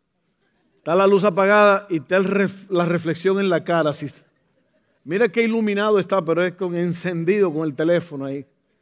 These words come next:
chequeando Facebook a las doce, a la una de la mañana. Los científicos, los doctores dicen que esa luz, tiene una luz azul, esa luz, el cerebro se engaña pensando que todavía es de día.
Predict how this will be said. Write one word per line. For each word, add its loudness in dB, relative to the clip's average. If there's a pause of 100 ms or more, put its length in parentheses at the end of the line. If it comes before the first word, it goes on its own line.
(360)
chequeando -6
Facebook -6 (500)
a -8
las -4
doce, -6
a -12
la -4
una -4
de -6
la -6
mañana. -10 (1700)
Los 0
científicos, -2
los 4
doctores 0
dicen -4
que -2
esa -2
luz, 0
tiene -6
una 0
luz -2
azul, -6
esa -6
luz, -6 (800)
el 0
cerebro 0
se -6
engaña -2
pensando -6
que -8
todavía -2
es -8
de -4
día. -4